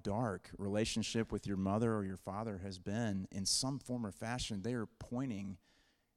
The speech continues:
you toward your Heavenly Father. And that road can either be a very pleasant one or a very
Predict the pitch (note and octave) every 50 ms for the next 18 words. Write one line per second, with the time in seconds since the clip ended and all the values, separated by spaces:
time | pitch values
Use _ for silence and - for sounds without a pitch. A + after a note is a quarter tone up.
0 | _ - F2+ G#2 B2 C#3+ B2+ G2 F2+ F2+ F#2 G2 - - - _ _ _ _ _
1 | _ _ _ _ _ _ _ _ _ _ _ _ _ _ - - A2+ A2+ B2 A#2+
2 | G#2 G#2 G#2 F#2+ F2+ A2 A2 A2+ A2+ G#2+ G2+ G2 - - G#2+ A2 C3 C3 A2+ A#2
3 | A2+ - - _ _ _ _ _ _ _ _ _ _ _ _ _ _ _ _ _
4 | _ - - - F2+ F#2 G2 A2 B2 - G#2 G#2 G#2+ A#2 A#2+ A2+ - - G2+ G#2+
5 | G#2+ G2+ G2 G#2+ G#2+ G2+ F#2 F2 D#2+ G2+ G2+ A2+ A2+ G#2+ G2 - - - - G#2
6 | A2+ A#2 B2+ A#2 D#2+ B2 C3 C3 B2+ C3 - - G2 F#2+ F#2+ F#2+ F2+ F#2 G2+ G#2
7 | A2 A2 A2 A2 A2 A2